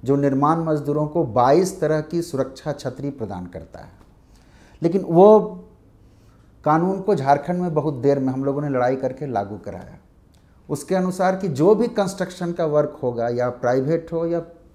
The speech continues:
गवर्नमेंट सेक्टर में हो, उस कॉस्ट का एक परसेंट जो है उस निर्माण मजदूरों के वेलफेयर फंड में जमा होगा। लेकिन अभी डेढ़ अरब रुपया, सौ करोड़ से ज़्यादा,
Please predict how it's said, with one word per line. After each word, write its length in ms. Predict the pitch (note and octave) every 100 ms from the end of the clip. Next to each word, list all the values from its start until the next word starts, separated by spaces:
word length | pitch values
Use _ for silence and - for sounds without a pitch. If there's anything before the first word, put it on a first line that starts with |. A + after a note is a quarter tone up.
| -
गवर्नमेंट 480 | A#2+ C3 C3+ B2 -
सेक्टर 340 | A#2 - G2
में 120 | F#2
हो, 140 | E2+ - - - _ - - - -
उस 400 | F3 - - - - - _ -
कॉस्ट 500 | D3+ F#3+ - - -
का 280 | F#3 F#3 -
एक 300 | E3 G#3+ -
परसेंट 420 | E3 D#3+ - C#3+ C3
जो 140 | B2
है 180 | A#2 D3+
उस 200 | D#3 -
निर्माण 380 | B2+ B2 C#3+ D#3
मजदूरों 480 | C#3+ B2 A#2+ A#2+ B2
के 160 | D#3
वेलफेयर 480 | C#3+ B2+ B2+ C#3+ D#3
फंड 260 | D3+ B2 A#2+
में 120 | D3+
जमा 220 | F#3+ G#3
होगा। 340 | C#3+ F2 D#2 E2+ _ _ _ _ _ _ _ - _ -
लेकिन 420 | E3+ G#3 A3+ A3 - - -
अभी 320 | E3+ E3+ A3+ G#3 - - -
डेढ़ 400 | A#2+ F3+ B3 B3+
अरब 380 | B3 F3+ A#3 F#3+
रुपया, 400 | D#3+ - G#2 - - -
सौ 260 | - F3 G3+
करोड़ 320 | G3 F#3+ F#3+
से 180 | F#3+ F3
ज़्यादा, 320 | C3+ C3+